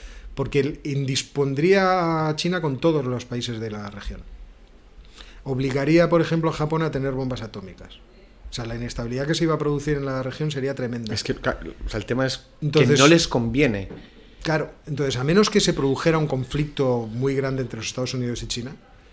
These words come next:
Speaker 1: en el caso de China no tendría ninguna duda. Lo primero que va a atacar es Taiwán, porque Taiwán es una pieza fundamental que abre y cierra, eh, los mares de China. Entonces, a menos que pasara eso,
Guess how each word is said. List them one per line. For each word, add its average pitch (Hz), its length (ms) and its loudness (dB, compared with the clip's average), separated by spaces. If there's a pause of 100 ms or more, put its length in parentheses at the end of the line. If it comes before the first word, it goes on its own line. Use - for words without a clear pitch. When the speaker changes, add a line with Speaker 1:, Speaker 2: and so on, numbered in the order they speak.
(280)
Speaker 1:
en 117 80 -8
el 117 100 -4
caso 123 200 -4
de 127 40 -2
China 135 220 -2
no 127 100 -4
tendría 120 320 -4
ninguna 113 220 -8
duda. 110 260 -8 (420)
Lo 123 80 -8
primero 131 260 -4
que 131 80 -2
va 131 60 0
a - 20 -2
atacar 127 240 -4
es 127 100 -6
Taiwán, 101 260 -8 (600)
porque 110 140 -10
Taiwán 107 260 -8
es 117 120 -6
una 117 120 -6
pieza 139 380 -2
fundamental 123 640 -4 (480)
que 135 160 0
abre 147 220 4
y 151 60 4
cierra, 151 600 2
eh, 127 60 -4
los 117 180 -4
mares 113 300 -4
de 104 100 -10
China. 90 240 -10 (1000)
Entonces, - 300 -10 (260)
a 104 80 -8
menos 180 260 0
que - 60 2
pasara 139 380 0
eso, 175 260 -4